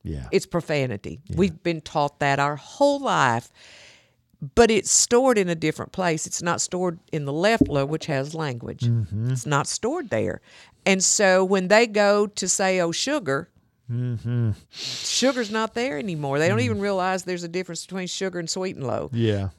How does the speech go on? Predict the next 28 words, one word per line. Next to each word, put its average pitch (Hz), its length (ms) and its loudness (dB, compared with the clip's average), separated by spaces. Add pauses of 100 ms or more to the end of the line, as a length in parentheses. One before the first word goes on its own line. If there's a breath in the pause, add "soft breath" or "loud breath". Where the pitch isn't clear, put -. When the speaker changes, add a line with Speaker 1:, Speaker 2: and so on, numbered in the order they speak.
(640)
Speaker 2:
But - 180 -4
that 175 180 6
other 220 220 6
word 151 300 2
comes 135 280 -4
out, 127 400 -2 (360 soft breath)
and 180 340 2 (220)
they're 170 320 2
just 165 400 -2
frustrated, 127 840 -4
Speaker 1:
Mm-hmm. 98 240 -6
Speaker 2:
and 175 120 2
they 180 120 2
have 180 220 -2
no 165 160 0
words. 151 600 -2 (360 soft breath)
And 170 140 -2
so 175 220 2 (180)
that 180 260 4
is 202 140 -2
probably 170 360 -4
one 160 200 -2
of 151 100 -6
the 151 100 -2
biggest 190 720 -2 (440)
things 147 580 -2
about 147 800 -2 (1080)
Christianity 160 840 -4